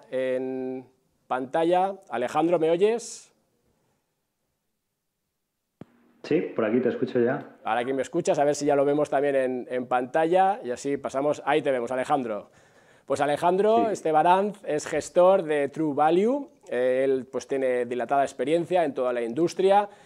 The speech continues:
Speaker 1: Y además aquí, pues, eh, un poco lo que antes comentábamos con Vicente, eh, pues en este caso Alejandro, pues, está con nosotros realmente porque ustedes lo han votado. Hicimos la encuesta,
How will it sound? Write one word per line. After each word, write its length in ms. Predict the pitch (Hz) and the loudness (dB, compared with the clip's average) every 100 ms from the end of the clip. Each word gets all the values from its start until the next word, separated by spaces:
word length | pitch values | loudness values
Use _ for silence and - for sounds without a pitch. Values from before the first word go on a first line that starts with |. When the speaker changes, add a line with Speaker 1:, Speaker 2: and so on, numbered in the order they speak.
| _ - | _ -2
Speaker 1:
Y 60 | |
además 300 | 139 190 220 | 2 2 2
aquí, 240 | 185 190 214 | 0 0 0
pues, 340 | 180 151 - | 2 0 -2
eh, 300 | 139 135 131 | -4 -2 -2
un 80 | 135 | -2
poco 200 | 156 160 | -2 0
lo 100 | 165 | 0
que 80 | 143 | 0
antes 240 | 147 160 | -2 -4
comentábamos 580 | 165 139 127 143 147 135 | -4 -4 0 0 0 -4
con 200 | - 120 | -6 -6
Vicente, 720 | 117 - 185 165 120 113 110 113 | -6 0 2 2 0 -2 -4 -4
eh, 500 | 120 120 117 117 113 | -4 -2 -2 -4 -8
pues 220 | 123 - | -10 -10
en 60 | 123 | -8
este 160 | 123 139 | -6 -4
caso 200 | 139 156 | -2 -2
Alejandro, 680 | 143 151 151 160 170 175 175 | -2 -2 -2 2 2 0 -2
pues, 260 | 135 131 | -4 -4
está 540 | 131 131 147 147 151 151 | -6 -6 -2 0 0 -2
con 140 | 160 156 | -2 -2
nosotros 480 | 151 175 165 185 | 2 2 4 4
realmente 480 | 170 156 156 170 196 | 4 2 2 0 0
porque 280 | 160 139 127 | 0 -2 -2
ustedes 480 | 135 - 165 160 139 | -4 4 6 6 2
lo 100 | 135 | 0
han 140 | 131 | 0
votado. 420 | 131 135 190 139 | 0 4 4 4
Hicimos 320 | 120 - 139 139 | 0 -4 -4 -2
la 100 | 135 | -2
encuesta, 560 | 123 143 139 175 180 | 0 -2 2 2 2